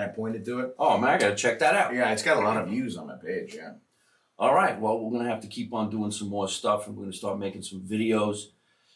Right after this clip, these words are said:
Speaker 2: and, uh, have a lot of fun. Now, do you have an agent who gets you auditions and stuff like
Speaker 1: I got
Speaker 2: that?
Speaker 1: an agent, yeah. I'm with Aqua Talent.
Speaker 2: All right.
Speaker 1: They're solid. They give me some good opportunities. I was in, uh, the best thing recently was, uh, Pam and Tommy.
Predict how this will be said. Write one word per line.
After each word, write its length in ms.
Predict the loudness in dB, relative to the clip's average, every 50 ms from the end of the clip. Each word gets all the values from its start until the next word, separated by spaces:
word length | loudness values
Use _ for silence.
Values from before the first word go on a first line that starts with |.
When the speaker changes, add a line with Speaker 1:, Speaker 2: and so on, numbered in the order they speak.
| _ _ _
Speaker 2:
and, 300 | -8 -6 -4 -2 2 4
uh, 180 | 6 6 6 6
have 220 | 4 2 2 2
a 40 | 4
lot 200 | 4 4 4 4
of 100 | 2 2
fun. 240 | 2 2 2 2 2
Now, 160 | 0 0 0
do 140 | 0 0 2
you 60 | 4
have 180 | 4 4 4
an 80 | 2 2
agent 320 | 0 0 0 0 0 -2
who 60 | -2 -2
gets 260 | -4 -6 -6 -6 -6
you 60 | -8
auditions 460 | -6 -6 -4 -6 -6 -6 -6 -8 -8
and 100 | -8 -8
stuff 260 | -8 -6 -6 -2 0
like 100 | 0 0
Speaker 1:
I 20 | 2
got 60 | 2 2
Speaker 2:
that? 60 | 4 4
Speaker 1:
an 60 | 2
agent, 220 | 2 0 0 -2
yeah. 140 | 0 0 0
I'm 80 | 0 0
with 140 | 0 -2 -2
Aqua 640 | -2 -2 -2 -4 -4 -4 -4 -4 -4 -4 -6 -8 -14 _ _ _ _ -14
Talent. 360 | -12 -10 -10 -10 -10 -6 -2
Speaker 2:
All 140 | 2 4 6
right. 200 | 6 6 4 2
Speaker 1:
They're 100 | 0 -2
solid. 420 | -2 -2 -2 -2 -4 -4 -4 -8 -10
They 140 | -10 -8 -6
give 140 | -6 -6
me 60 | -4 -6
some 200 | -6 -6 -6 -4
good 100 | -4 -4
opportunities. 500 | -4 -4 -6 -6 -8 -6 -6 -6 -6 -4
I 60 | -4
was 160 | -2 -2 0
in, 100 | 0 2
uh, 140 | 2 2 2
the 120 | 0 0
best 260 | 0 0 0 0 0
thing 200 | -2 -2 -2 0
recently 360 | 0 0 -2 -2 -2 -2 -4 -4
was, 180 | -4 -4 -4 -4
uh, 140 | -6 -6
Pam 280 | -6 -4 -4 -2 0 0
and 140 | 0 -2 -4
Tommy. 520 | -4 -4 -2 -2 -2 -2 -4 -4 -8 -10